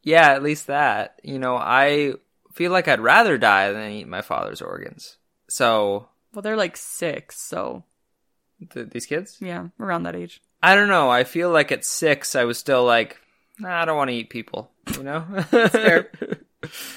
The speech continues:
Speaker 2: Um, in the other tent, Tamsin Donner was well, but George was very ill because the infection had reached his shoulder. This relief group evacuated seventeen migrants from Truckee Lake,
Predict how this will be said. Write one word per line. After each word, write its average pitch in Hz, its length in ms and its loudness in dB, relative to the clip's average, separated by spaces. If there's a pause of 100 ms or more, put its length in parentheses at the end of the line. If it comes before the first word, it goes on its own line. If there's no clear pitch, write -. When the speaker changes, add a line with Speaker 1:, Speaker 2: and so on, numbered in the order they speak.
(340)
Speaker 2:
Um, 180 560 2 (140)
in 247 120 4
the 262 140 6
other 294 200 2
tent, 214 400 -2
Tamsin 226 500 0
Donner 170 340 0
was 151 280 -8
well, 240 360 4 (280)
but 185 180 -4
George 233 440 2
was 165 160 -6
very 220 380 0
ill 165 240 0
because 165 260 -8
the 165 100 -6
infection 175 500 -6
had 180 180 -8
reached 151 380 -10 (100)
his 165 220 -10
shoulder. - 500 -14 (540)
This 359 220 -2
relief 277 360 -4
group 226 240 -4
evacuated 185 680 -4
seventeen 262 600 -2
migrants 170 460 -2
from 165 160 -8
Truckee 165 340 -8
Lake, 123 240 -10